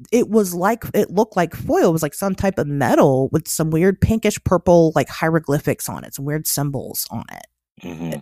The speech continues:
Speaker 1: It's what he says he remembers. And he was, I believe, nine at the time that he went. So definitely old enough to kinda remember, but young enough to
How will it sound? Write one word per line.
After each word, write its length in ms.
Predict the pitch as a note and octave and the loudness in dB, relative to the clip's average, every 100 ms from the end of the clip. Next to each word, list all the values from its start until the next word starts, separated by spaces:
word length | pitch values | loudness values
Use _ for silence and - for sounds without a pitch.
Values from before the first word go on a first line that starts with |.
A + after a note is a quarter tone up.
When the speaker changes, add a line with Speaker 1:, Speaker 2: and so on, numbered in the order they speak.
| - | -8
Speaker 1:
It's 120 | - | 0
what 100 | E3 | 2
he 100 | E3 | 2
says 220 | D#3+ D3 - | 2 0 0
he 80 | |
remembers. 680 | C#3 C3 A#2 A#1 B1+ B1+ - - - | -2 -2 -4 -6 -8 -8 -10 -12 -6
And 120 | D3 | -2
he 80 | C#3+ | 0
was, 280 | C#3+ C3+ C#3 | 0 0 0
I 60 | |
believe, 240 | C3+ C#3+ C3+ | 0 -2 0
nine 360 | C3+ C3 F#3+ | 0 2 4
at 60 | G#3+ | 4
the 60 | G3+ | 2
time 320 | - G#3+ A3+ | 4 6 6
that 100 | A3 | 6
he 80 | A3 | 4
went. 380 | G#3+ A3+ A3+ - _ _ _ _ _ | 4 4 2 -2 _ _ _ _ _
So 120 | E4 | -4
definitely 300 | F#4+ G#4+ G4 | -2 0 0
old 180 | - G3 | 4 4
enough 200 | F3+ D#3+ | 4 2
to 80 | D#3+ | -4
kinda 240 | - E3 D3 | 0 2 2
remember, 460 | D3 D3 C#3+ C#3+ - | 4 2 2 0 2
but 160 | E3 | 2
young 180 | A#3 D4+ | 2 2
enough 260 | A3+ D3 | 2 0
to 120 | - | 0